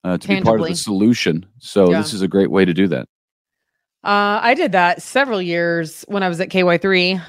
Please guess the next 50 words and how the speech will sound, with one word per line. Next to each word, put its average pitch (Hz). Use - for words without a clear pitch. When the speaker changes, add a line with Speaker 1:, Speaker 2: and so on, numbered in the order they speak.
Speaker 1:
Yeah. 180
Speaker 2:
when 175
I 170
was 165
on 180
the 170
morning 170
show. 165
And 165
Speaker 1:
Yep. -
Speaker 2:
then 160
once 170
I 160
moved 180
to 175
the 147
day 165
shift. 240
You 180
could 175
not 175
possibly 170
do 160
that 165
and 185
meet 170
your 160
deadline. 143
Speaker 1:
No. -
Speaker 2:
So 180
you 170
had 160
a 156
choice 165
to -
make. -
<laughs> -
Speaker 1:
Everybody 107
else 107
gets 101
to 98
go 92
do 87
it, 82
but 73
you 90
gotta 78
work. 76
Speaker 2:
Right, 180
yeah. 151